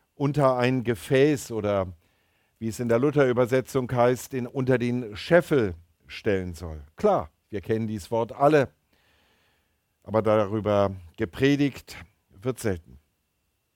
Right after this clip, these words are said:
Es ist sogar ein Sprichwort davon abgeleitet, eben, man soll sein Licht nicht unter den Scheffel stellen und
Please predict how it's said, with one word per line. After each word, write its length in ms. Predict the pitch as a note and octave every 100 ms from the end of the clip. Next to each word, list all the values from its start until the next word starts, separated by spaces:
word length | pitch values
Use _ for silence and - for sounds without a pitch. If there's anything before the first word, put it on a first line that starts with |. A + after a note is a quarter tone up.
| _ _ _
Es 120 | B2+
ist 140 | F3 -
sogar 180 | F3
ein 140 | E3+ D#3+
Sprichwort 840 | - - F3 F#3+ C#3+ A#2+ G2 -
davon 300 | A2+ G#2+ A#2+
abgeleitet, 720 | B2+ B2+ D3 C3 C3+ C3+ C#3 -
eben, 480 | D#3 C3+ A#2 F#2 - _ _ _ -
man 260 | A2+ B2
soll 360 | G2+ C3+ D#3 D3
sein 340 | C3 A#2 A2+
Licht 380 | A2+ C#3+ - -
nicht 300 | C3 C3 -
unter 260 | C3+ C3 B2+
den 180 | B2
Scheffel 440 | A#2+ - D#3 D#3+ D3
stellen 500 | - D3 D3+ D#3+ D3+ _ _ _ _ _ _ _ _ -
und 600 | C3+ C3+ B2+ - -